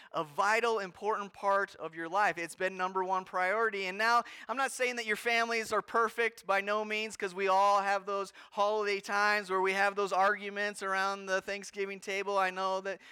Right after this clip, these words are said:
some of you are shaking your head, smiling, okay? There, there's gonna be some of those times,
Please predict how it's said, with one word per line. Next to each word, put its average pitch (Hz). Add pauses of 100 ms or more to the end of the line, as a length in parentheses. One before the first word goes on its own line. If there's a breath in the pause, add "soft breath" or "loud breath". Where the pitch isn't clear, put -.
some 170
of 185
you 180
are -
shaking 185
your 175
head, 180
smiling, 185
okay? 190 (240 loud breath)
There, 226
there's 240
gonna 302
be 277
some 254
of 247
those 240
times, 254